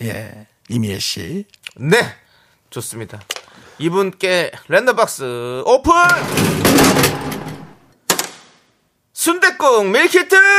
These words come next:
Speaker 1: 그렇습니다.
Speaker 2: 순댓국 밀키트 나왔습니다. 맛있게 드시고, 예. 일단 속이 든든해야 돼요. 우리가
Speaker 1: 그렇습니다.
Speaker 2: 무슨 일을 하려면. 네.
Speaker 1: 네.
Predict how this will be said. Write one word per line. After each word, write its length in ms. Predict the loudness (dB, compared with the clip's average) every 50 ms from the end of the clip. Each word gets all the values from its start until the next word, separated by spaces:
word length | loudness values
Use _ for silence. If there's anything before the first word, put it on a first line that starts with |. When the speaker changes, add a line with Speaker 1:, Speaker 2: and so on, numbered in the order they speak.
| 4 6 6 6 4
Speaker 1:
그렇습니다. 520 | 4 2 2 0 -2 -4 -2 -2 -2 -4
Speaker 2:
순댓국 460 | -4 -8 -12 -10 -8 -8 -8 -8 -8 -10
밀키트 220 | -10 -10 -12 -12
나왔습니다. 840 | -10 -8 -8 -8 -10 -12 -14 -14 -10 -8 -8 -6 -6 -6 -6 -6 -8 -10
맛있게 360 | -12 -14 -16 -14 -14 -12 -12
드시고, 580 | -12 -12 -14 -14 -8 -4 -4 -4 -4 -4 -8 -12
예. 200 | -14 -14 -14 -14 -16 -20 -20 _ _ -20 -16 -14 -14 -14 _ -12
일단 220 | -4 0 0 0
속이 240 | 2 2 0 0 0
든든해야 460 | 0 -2 -2 -2 -2 -2 -2 -2 -2
돼요. 160 | -4 -4 -6 -8
우리가 100 | -8 -4
Speaker 1:
그렇습니다. 420 | -2 -2 -2 0 -2 -2 -2 0 2 2
Speaker 2:
무슨 20 | 2
일을 100 | 2 2
하려면. 380 | 0 -2 -2 -4 -8 -10 -12 -16 -20 -20
네. 160 | -20 -16 -10 -6
Speaker 1:
네. 440 | -4 -2 -2 -2 -2 -2 -4 -6